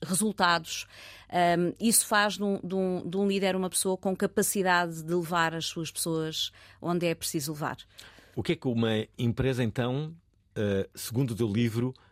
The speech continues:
Speaker 2: deve ter atualmente?
Speaker 1: Hum, várias coisas. <laughs> Depende de muito, depende quer dizer, não há duas empresas iguais, não é?
Speaker 2: Hum.
Speaker 1: Eh, fazem coisas diferentes, têm pessoas diferentes, têm propósitos diferentes.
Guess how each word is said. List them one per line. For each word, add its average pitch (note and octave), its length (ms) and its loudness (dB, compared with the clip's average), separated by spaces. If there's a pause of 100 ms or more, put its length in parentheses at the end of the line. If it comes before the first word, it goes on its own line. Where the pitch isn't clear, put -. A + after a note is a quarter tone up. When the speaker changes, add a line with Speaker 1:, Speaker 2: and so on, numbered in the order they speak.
(300)
Speaker 2:
deve B2+ 460 -2
ter G2 220 0
atualmente? E2 500 -4 (880)
Speaker 1:
Hum, E4 220 4 (880)
várias D#3+ 360 -2
coisas. E3 420 -4 (320)
<laughs> - 260 -12
Depende F3+ 420 4
de F3 80 0
muito, G3 280 4 (120)
depende E3 440 0 (300)
quer F3 60 0
dizer, C3+ 200 -6
não E3+ 140 0
há F3+ 160 6
duas F3+ 340 2
empresas E3+ 400 0
iguais, D3 540 -4
não D3 140 -4
é? C#3+ 140 -4
Speaker 2:
Hum. D#2+ 100 -10 (420)
Speaker 1:
Eh, C#3 220 -16
fazem E3+ 360 0
coisas F3 420 2
diferentes, A#3+ 540 2
têm D#3 280 0
pessoas F3 400 0
diferentes, G3 560 0
têm D#3 160 -2
propósitos F#3 720 2
diferentes. F3 580 0